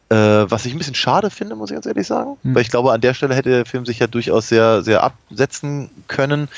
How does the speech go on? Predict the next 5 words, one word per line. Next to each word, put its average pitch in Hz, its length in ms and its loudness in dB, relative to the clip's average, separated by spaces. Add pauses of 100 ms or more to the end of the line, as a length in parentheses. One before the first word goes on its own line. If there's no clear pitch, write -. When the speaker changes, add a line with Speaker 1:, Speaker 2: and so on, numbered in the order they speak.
(320)
Speaker 1:
von, 113 540 -4
von 113 180 -6
anderen 139 460 0 (500)
Krimi-Handlungen 160 1160 0 (420)
und, 123 260 0